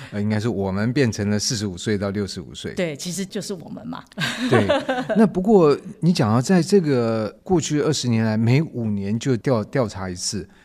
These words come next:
Speaker 1: 可是每次的对象都不一样。
Speaker 2: 是，因为云门教室，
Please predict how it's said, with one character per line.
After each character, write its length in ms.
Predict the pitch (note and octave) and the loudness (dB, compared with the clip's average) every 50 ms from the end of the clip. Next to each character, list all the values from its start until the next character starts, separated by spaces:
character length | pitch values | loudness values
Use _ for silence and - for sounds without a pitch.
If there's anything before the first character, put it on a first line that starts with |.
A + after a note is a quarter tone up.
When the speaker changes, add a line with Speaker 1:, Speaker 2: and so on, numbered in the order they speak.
| _ | _
Speaker 1:
可 120 | _ - C#3 | _ -4 0
是 100 | D3+ A3+ | 4 4
每 180 | G3 C3+ G#2+ | 4 4 4
次 240 | F#2+ - - - G3 | 0 -4 -4 -4 -2
的 140 | E3 A#2+ A#2 | 0 0 -2
对 180 | - - D3 | 0 0 -2
象 320 | A#2+ - B2+ A#2+ G2+ F2+ E2+ - - _ _ | 0 0 0 0 0 -2 -4 -10 -18 _ _
都 100 | - C3 | -4 -4
不 220 | A#2 G#2+ B2 A#2 G#2 | -4 -2 -4 -4 -4
一 80 | F#2 | -4
样。 220 | F#2+ F#2+ E2 D#2+ F#2+ - _ _ _ | -4 -6 -6 -8 -14 -18 _ _ _
Speaker 2:
是， 340 | - - - A3 G3 D3+ - - _ _ _ _ | -14 -12 -8 -8 -8 -10 -10 -14 _ _ _ _
因 100 | - A#3+ | -2 0
为 120 | C4 C4 | 0 2
云 100 | A3+ G#3 | 0 -2
门 180 | G3 F#3+ F3 F#3+ | -4 -4 -4 -4
教 220 | F#3+ A3+ G3+ F3+ | -4 -2 -2 -2
室， 460 | F3+ - - - G#3 F#3+ D#3+ D#3 D#3 | -2 -4 -6 -6 -6 -6 -6 -6 -8